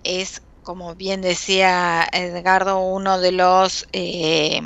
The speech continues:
digamos, el principal, no es uno, es el principal, eh, comprador de, eh, medicamentos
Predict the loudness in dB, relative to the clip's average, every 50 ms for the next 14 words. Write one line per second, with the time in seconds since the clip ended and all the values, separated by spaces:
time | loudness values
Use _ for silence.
0 | -10 -14 -16 -16 -8 -2 0 0 0 2 2 2 2 2 0 0 0 0 0 0
1 | -2 -2 -2 4 4 6 6 4 2 -4 -12 -12 -12 -12 -12 -14 -16 -18 -18 -16
2 | -16 -16 -14 -14 -14 -12 -10 -10 -12 -12 -14 -18 -16 -14 -14 -14 -12 -12 -10 -2
3 | 0 0 0 0 -2 -6 -10 -12 -14 -12 -12 -14 -14 -4 0 2 2 2 2 2
4 | 0 -2 -4 -8 _ -20 -20 -8 0 0 2 2 2 2 4 4 4 4 6 6
5 | 8 8 6 6 2 -6 -10 -20 -20 -20 -20 _ -16 -14 -6 0 2 4 4 4
6 | 4 4 2 2 2 2 0 0 -2 -6 -6 -6 -10 -10 -10 -8 -8 -6 -6 -8
7 | -6 -4 -6 -4 -4 -4 -6 -6 -6 -6 -2 0 0 0 0